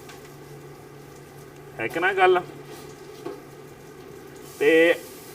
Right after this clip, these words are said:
ਆਜੋ, ਹੋਰ ਵੀ ਅੱਗੇ ਆਪਾਂ ਗੱਲਬਾਤ ਕਰਾਂਗੇ ਫਿਰ ਵੀ। ਆ ਦੇਖ ਸਕਦੇ ਹੋ, ਬਹੁਤ ਕਮਾਲ ਦਾ ਕੰਮਕਾਰ ਆ ਇਹਨਾਂ, ਵੱਖਰਾ ਸਵਾਦ ਵਾਲਿਆਂ ਦਾ, ਮਤਲਬ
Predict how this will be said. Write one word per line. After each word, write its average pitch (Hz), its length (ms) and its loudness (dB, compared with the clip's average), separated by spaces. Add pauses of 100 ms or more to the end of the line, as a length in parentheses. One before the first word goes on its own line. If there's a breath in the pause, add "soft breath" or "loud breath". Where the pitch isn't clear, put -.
(340)
ਆਜੋ, 180 240 8
ਹੋਰ 196 240 6
ਵੀ 214 120 4
ਅੱਗੇ 185 160 2
ਆਪਾਂ 185 200 4
ਗੱਲਬਾਤ 165 400 4
ਕਰਾਂਗੇ 180 400 2
ਫਿਰ 185 220 4
ਵੀ। 208 240 -2 (140)
ਆ 156 80 0
ਦੇਖ 151 220 -2
ਸਕਦੇ 165 340 2
ਹੋ, 175 80 -2
ਬਹੁਤ 202 480 0 (440)
ਕਮਾਲ 170 360 6
ਦਾ 175 140 6
ਕੰਮਕਾਰ 160 540 6
ਆ 165 40 8
ਇਹਨਾਂ, 190 180 2
ਵੱਖਰਾ 170 400 6
ਸਵਾਦ 151 340 6
ਵਾਲਿਆਂ 139 300 6
ਦਾ, 113 160 0 (480)
ਮਤਲਬ 175 240 6